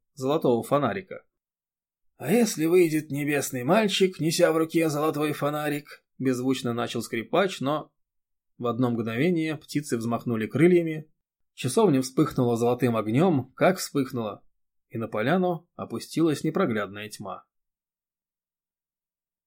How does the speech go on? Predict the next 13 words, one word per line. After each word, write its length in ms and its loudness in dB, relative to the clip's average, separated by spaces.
Рука, 560 0
лежавшая 500 0
под 180 -4
головой, 640 -2
затекла 540 -2
и 40 0
не 100 2
слушалась. 680 -6
Однако 480 -4
уже 200 0
через 240 0
минуту 520 2
Ид 440 -8